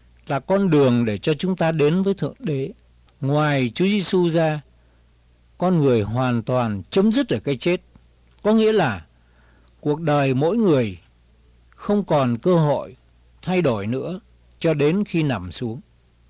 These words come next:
Người tin Chúa Cứu Thế Giêsu thì khác. Khi người nào tin nhận Chúa Cứu Thế Giêsu thì đời sống người ấy được thay đổi. Hoàn cảnh của người ấy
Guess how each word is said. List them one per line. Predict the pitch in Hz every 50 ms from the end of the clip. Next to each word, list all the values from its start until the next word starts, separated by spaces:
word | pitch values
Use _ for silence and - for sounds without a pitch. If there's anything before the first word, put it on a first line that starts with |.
| _ _ _ _ _ - - - - _ _ _ -
Người | 147 143 147 143 139 135
tin | - - 196 196 196 190
Chúa | - 208 214
Cứu | 196 - 220 214 202
Thế | - 214
Giêsu | 208 190 180 165 - - 196 185 180 175
thì | - - 107
khác. | 92 - - 156 160 170 - _ _ _ _ _ _ _ _ _ _ _ _ _ _ _ _ _ - - - - - _ -
Khi | - 220 226
người | 214 185 160
nào | 151 147 147 143 139
tin | 123 - 208 208 202
nhận | 196 170 123 101 - 143 -
Chúa | - 185 202
Cứu | 190 - 226 202
Thế | - 226 220
Giêsu | 202 196 185 160 - 185 175 165 165 156 - _ _ _ _ _ _ _ _ _ -
thì | - 151
đời | 147 143 139 135 123
sống | - - 185 202 254 277 254
người | 175 135 135 139 143
ấy | 170 226
được | 220 185 220 127 107 - -
thay | 143 180 196 185
đổi. | 151 123 107 95 92 107 - _ _ _ _ _ _ _ _ _ _ _ _ _ _ _ _ _ _ _ _ _ _
Hoàn | _ - 165 165 165 165 156
cảnh | - 160 135 120 113 117
của | 107 131 135
người | 135 131 131 131 131
ấy | 135 143 165 208 254 254